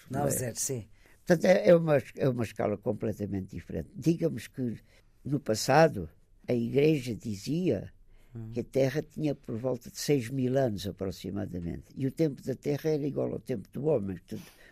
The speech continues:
Speaker 1: porque Deus tinha criado a Terra, tinha criado o homem,
Speaker 2: Sim.
Speaker 1: e ao sétimo dia descansou. Isso tinha acontecido há sete mil anos. E todo e qualquer geólogo que se atrevesse a falar
Speaker 2: De coisa diferente.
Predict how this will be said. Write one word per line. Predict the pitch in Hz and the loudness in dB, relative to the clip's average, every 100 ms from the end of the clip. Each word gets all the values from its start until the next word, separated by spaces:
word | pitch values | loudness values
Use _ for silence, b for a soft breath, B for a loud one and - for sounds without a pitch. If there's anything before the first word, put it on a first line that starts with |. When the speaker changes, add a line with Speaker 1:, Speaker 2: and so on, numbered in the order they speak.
| _ | _
Speaker 1:
porque | 135 - | -8 -4
Deus | 160 131 - | -2 -2 -4
tinha | 151 135 | -4 -4
criado | - 131 131 123 | -2 0 2 0
a | 135 | -2
Terra, | - 135 - 135 | 0 0 -2 -6
tinha | - 123 | -6 -6
criado | - 107 107 - 117 | -4 -4 -4 -4 -2
o | |
homem, | - - 90 - b b - | 0 0 -4 -10 b b -10
Speaker 2:
Sim. | - | -2
Speaker 1:
e | |
ao | 131 104 - | -2 -2 -8
sétimo | - 139 123 123 101 | -2 0 0 -2 -6
dia | - 123 | -4 -4
descansou. | - - 151 120 151 143 b b b | -6 -4 -4 -2 -4 -6 b b b
Isso | - - | -6 -4
tinha | - 156 | 2 2
acontecido | - 143 - 156 156 | 2 -6 -4 -2 2
há | 139 | 0
sete | - 143 - | 0 -2 -4
mil | 143 101 | -6 -4
anos. | 92 - - _ B B B B B B - | -6 -8 -14 _ B B B B B B -4
E | 202 220 - _ _ | -2 -2 -8 _ _
todo | 214 233 175 | 10 10 8
e | 190 | 0
qualquer | - - - 208 185 | 2 2 4 4 4
geólogo | 127 156 131 113 - 104 - | 2 4 4 4 -2 -8 -8
que | 104 | -8
se | - - | -4 -2
atrevesse | 190 - 127 98 92 - - _ _ _ b b b b b b _ | -2 0 -2 -2 -4 -6 -14 _ _ _ b b b b b b _
a | 127 | -2
falar | - 165 147 147 107 82 - | 2 6 8 10 8 2 -14
Speaker 2:
De | - - | -14 2
coisa | 196 175 151 | 4 4 2
diferente. | 139 - 180 190 190 208 | -2 -2 0 0 -2 -6